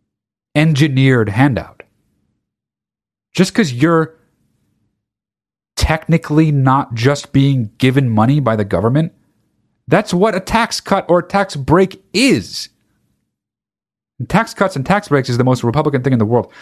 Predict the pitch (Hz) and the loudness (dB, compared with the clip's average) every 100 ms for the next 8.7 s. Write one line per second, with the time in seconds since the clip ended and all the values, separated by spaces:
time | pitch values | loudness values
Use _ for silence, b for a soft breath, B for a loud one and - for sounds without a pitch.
0 | B B - 143 127 240 233 - - 180 | B B -2 0 0 -2 -4 -10 -4 -2
1 | 110 - _ _ _ _ _ - 143 147 | -2 -10 _ _ _ _ _ 0 2 0
2 | - 180 147 127 - 135 104 95 b b | 2 0 2 -2 0 0 2 -2 b b
3 | b b _ _ _ _ _ _ _ _ | b b _ _ _ _ _ _ _ _
4 | _ _ _ _ _ _ _ _ _ 120 | _ _ _ _ _ _ _ _ _ -16
5 | 113 139 160 143 143 147 127 123 139 101 | -2 0 2 0 2 0 0 2 2 0
6 | 69 - _ _ _ _ _ _ _ _ | -4 -12 _ _ _ _ _ _ _ _
7 | _ _ 120 123 120 139 131 117 120 120 | _ _ 0 2 2 0 0 -2 -2 0
8 | 110 101 110 117 95 76 | 0 0 -2 0 -2 -4